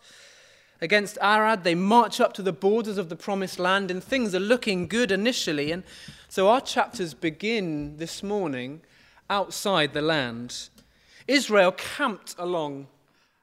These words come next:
um, the, the edge, opposite, opposite Jericho, along the Jordan, touching distance of the land that God has promised. They're finally there.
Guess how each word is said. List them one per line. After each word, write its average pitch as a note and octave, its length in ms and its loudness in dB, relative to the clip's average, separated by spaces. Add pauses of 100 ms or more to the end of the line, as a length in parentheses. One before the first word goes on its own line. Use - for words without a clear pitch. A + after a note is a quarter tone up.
um, D3 320 -4
the, E3 180 0
the F#3 200 0
edge, E3+ 360 2
opposite, G3 520 -4 (200)
opposite F#3+ 300 -4
Jericho, G3 580 0
along G3+ 200 0
the D#3+ 80 -4
Jordan, E3 400 -4
touching G#3+ 400 -6
distance F#3 340 -8
of E3+ 80 -8
the E3 80 -2
land F3+ 240 -2
that E3 80 -6
God D#3+ 160 -4
has D#3+ 80 -6
promised. - 600 -8
They're F#3+ 120 8
finally A3+ 680 2
there. C3 480 0